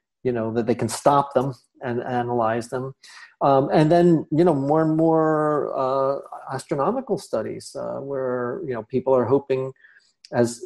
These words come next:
you know, our sensitivities are getting better and better, and they're coming up with new techniques, maybe they'll find something that sheds light on issues like dark matter and dark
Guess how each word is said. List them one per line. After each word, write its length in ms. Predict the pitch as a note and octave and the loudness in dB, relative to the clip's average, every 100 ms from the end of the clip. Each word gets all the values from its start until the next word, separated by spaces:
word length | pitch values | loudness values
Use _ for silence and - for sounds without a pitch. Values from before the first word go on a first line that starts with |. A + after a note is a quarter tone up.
| F4 | -2
you 60 | B2+ | 2
know, 40 | |
our 80 | A#2 | 2
sensitivities 760 | - C#3+ - - C3+ C3 B2+ | 2 -2 -2 -4 2 2 2
are 60 | A#2+ | 0
getting 300 | A#2 A#2 A2+ | -2 -4 -2
better 280 | B2+ C3 C3 | 0 2 0
and 180 | A#2 A2 | 0 2
better, 440 | D3+ D#3 C#3+ C3+ | 2 4 2 2
and 120 | A#2+ | -2
they're 80 | A2+ | -6
coming 300 | - B2 A#2 | -8 -8 -4
up 140 | A#2 - | -6 -4
with 120 | A2+ | -8
new 280 | B2+ B2+ B2 | -4 -4 -4
techniques, 800 | - B2 - B2+ C3+ - - - - | -4 -6 -6 -6 -6 -8 -18 -18 -8
maybe 520 | A#2+ A#2+ B2 C3 C3 | 0 2 4 2 4
they'll 220 | D3 F3+ | 6 6
find 420 | F3 B2 A2 A2 | 4 -2 -2 -6
something 600 | - A2 A2 G#2+ G#2+ A#2 | -10 -14 -14 -14 -14 -10
that 120 | - - _ - - _ _ | -10 -10 _ -20 -20 _ _
sheds 480 | - - C3+ A#2+ A#2 | -14 2 4 4 2
light 400 | C3+ A#2+ A2 - - | 2 2 0 -6 -10
on 540 | A#2+ A2+ A2 A2 G#2+ - _ _ - | -8 -6 -4 -6 -8 -12 _ _ -8
issues 480 | C#3 - A#2+ G#2+ - | -6 0 0 0 -4
like 220 | G#2+ G#2 _ _ | -6 -6 _ _
dark 260 | A2+ A2 A#2+ | -2 -2 -4
matter 380 | G#2 G2 G#2 | -6 -6 -8
and 100 | G#2+ | -10
dark 240 | G#2+ G#2 | -8 -8